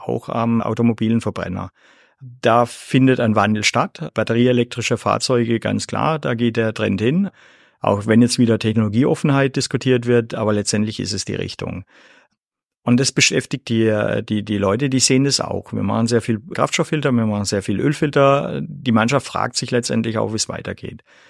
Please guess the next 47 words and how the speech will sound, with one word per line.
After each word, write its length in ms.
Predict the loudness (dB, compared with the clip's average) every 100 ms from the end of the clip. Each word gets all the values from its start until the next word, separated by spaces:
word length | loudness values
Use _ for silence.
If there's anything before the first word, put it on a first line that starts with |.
| _ _
Wir 140 | 0 2
haben 220 | 4 4
dann, 320 | 4 4 2
und 240 | 0 2 0
das 180 | 0
war 300 | 2 4 4
im 140 | 2 0
Strategiezyklus 880 | 0 -2 -2 -4 -6 -6 -4 -4 -2
dann 240 | -2 0 0 -2
nach 200 | -4 -4
Corona, 640 | -6 -4 -2 -2 0 -2 -4 _ _ _ _ -2
wie 140 | 4
in 80 | 6
jedem 200 | 6 6
Großkonzern, 640 | 2 -2 0 -2 0 0
unsere 240 | 0 0 -2
Strategie 560 | 0 0 0 2 2
ist 180 | 2 0
auf, 380 | 0 -2 -4 -2
glaube 180 | 2 4
ich, 80 | 4
hundert 300 | 4 4 2
Seiten, 320 | 2 2 2
können 200 | 2 2
Sie 120 | 2
das 120 | 0
irgendwo 280 | 0 0 0
nachlesen, 580 | 0 0 2 2 2 0
schön 220 | 0 2
in 100 | 2
Englisch. 460 | 2 2 2 2 0
Damit 220 | 0 2
erreichen 360 | 2 0 0 0
Sie 80 | 0
aber 120 | 0
die 80 | -2
Mannschaft 480 | -4 -4 -6 -8
vor 140 | -8 -6
Ort 200 | -6 -6
nicht. 260 | -8 -10 -14 _ -20 _ -8
Wir 200 | 0 2
haben 160 | 4
dann 140 | 4 4
irgendwann 340 | 4 4 4
mal 180 | 6 4
angefangen, 580 | 4 2 2 2 2 2
das 400 | 2 -2 -2